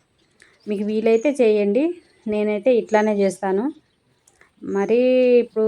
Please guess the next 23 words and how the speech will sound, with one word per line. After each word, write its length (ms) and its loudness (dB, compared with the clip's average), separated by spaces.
వేరే 300 4
కస్టమర్స్ది 680 -2
కుట్టాలి 360 2
జల్దీ 300 6
జల్దీ 280 2
కాదంటే 440 2
మీరు 200 -2
అవాయిడ్ 320 0
చేయవచ్చు. 420 0
నేనైతే 360 -4
మెల్లగా 420 0
ఇలానే 400 -2
కుట్టేస్తాను, 640 -8
అది 120 -6
గట్టిగా 340 -4
బాగుంటుంది, 560 0
ఎక్కువ 220 -8
రోజులు 260 -4
వస్తుంది 340 -6
కాబట్టి. 360 -4
ఇలాగా 280 -6
కుట్టుకోవాలి 540 -2
కలిపి. 340 -4